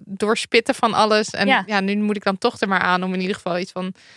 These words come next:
Speaker 1: drie partijprogramma's een beetje.
Speaker 2: Ja.
Speaker 1: Of, en nog meer kieswijzers doen natuurlijk.
Speaker 2: Ja,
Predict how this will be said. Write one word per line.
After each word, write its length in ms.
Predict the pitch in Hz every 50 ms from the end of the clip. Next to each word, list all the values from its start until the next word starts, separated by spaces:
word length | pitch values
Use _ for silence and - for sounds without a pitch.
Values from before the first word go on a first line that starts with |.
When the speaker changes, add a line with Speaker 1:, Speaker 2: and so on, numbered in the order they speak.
| - - - _ _ _
Speaker 1:
drie 260 | - - 214 196 214 202
partijprogramma's 880 | - 214 190 - 208 220 233 - 254 233 - 226 208 196 180 180 185
een 80 | - 190
beetje. 240 | 180 170 185 - - -
Speaker 2:
Ja. 20 | 359
Speaker 1:
Of, 60 | -
en 300 | 294 - - 285 330 285
nog 240 | 262 320 359 - -
meer 160 | 254 226 214
kieswijzers 640 | - - 240 262 - 214 185 165 170 - - 185 -
doen 160 | - 185 175
natuurlijk. 340 | 165 170 - - 302 277 214
Speaker 2:
Ja, 60 | 170